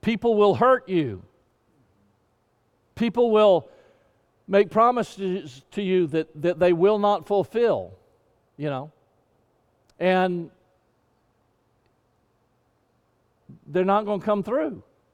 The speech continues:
They're gonna say one thing and do something else, you know. I feel sad for people that's got a little black book,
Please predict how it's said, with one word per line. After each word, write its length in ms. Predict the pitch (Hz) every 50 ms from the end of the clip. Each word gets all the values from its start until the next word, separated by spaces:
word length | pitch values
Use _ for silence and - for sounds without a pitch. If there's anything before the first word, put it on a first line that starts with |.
| _ _ _ _ _ _ _ _ _ _ _ _ _ _ _ _ -
They're 100 | 185 202
gonna 140 | 185 190
say 160 | - - 208 196
one 240 | 185 214 233 233
thing 180 | 190 220 214 208
and 80 | 208 190
do 140 | 214 220
something 400 | 190 - 233 214 - - 214 202
else, 340 | 208 226 262 240 - - - _ _ _ _ _ _ _ _ _ _ _ _ _ _ _ _ _ _ _ _ _ -
you 100 | 143 147
know. 240 | 135 131 143 170 170 _ _ _ _ _ _ _ _ _ _ _ _ _ -
I 60 | -
feel 180 | - 277 285 214
sad 320 | - 240 247 285 320 -
for 80 | - 196
people 240 | 156 214 220 196 185
that's 140 | 180 151
got 160 | - 220 214 208
a 40 |
little 200 | 202 208 214 208
black 200 | 190 208 202 202
book, 460 | 180 170 190 226 226 160 104 - -